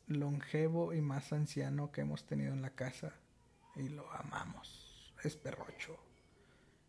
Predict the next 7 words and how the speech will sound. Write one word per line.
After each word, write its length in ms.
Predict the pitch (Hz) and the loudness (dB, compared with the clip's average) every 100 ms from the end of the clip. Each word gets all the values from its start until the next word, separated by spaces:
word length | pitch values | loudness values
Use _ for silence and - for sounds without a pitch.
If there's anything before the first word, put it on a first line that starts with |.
| - | -6
Y 140 | 151 | -4
con 200 | 156 135 | -4 -4
esa 200 | 139 - | -2 0
mención, 680 | 143 139 135 170 156 170 196 - - - - _ - - - - - _ - _ _ - - | 0 0 0 4 6 6 4 -2 -20 -20 -20 _ -20 -20 -20 -20 -20 _ -20 _ _ -20 -10
nos 300 | - - 143 | -4 -2 -4
vamos. 800 | - - - - - - - - - - - - - - - - - | -4 -6 -6 -8 -6 -6 -8 -10 -18 -20 -20 -20 -20 -20 -20 -20 -10
Gracias 960 | 139 139 - 143 139 - - - - | -4 -2 -2 -4 -4 -6 -12 -14 -16